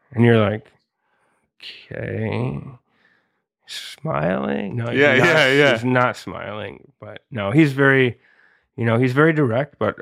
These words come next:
Speaker 1: uh, that's a good thing, I think, when it comes to being, uh,
Speaker 2: I found him to be, as a diner, very quiet.
Speaker 1: Yeah,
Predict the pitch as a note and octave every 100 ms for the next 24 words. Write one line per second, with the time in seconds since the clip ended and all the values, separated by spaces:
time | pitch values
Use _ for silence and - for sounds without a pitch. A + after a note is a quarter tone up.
0 | - G#2+ G#2 A2+ - B2+ B2+ A#2+ A2+ G#2
1 | - G2 - G#2 A2+ G2 G2+ G#2 G2+ G2+
2 | G2+ G#2 G2+ - - _ _ D3 - E3+
3 | C#3+ C3 B2 A#2 G#2+ G#2 F#2 G#2 G2 F2+
4 | E2 - D2+ D#2 _ _ _ _ _ C3
5 | C3+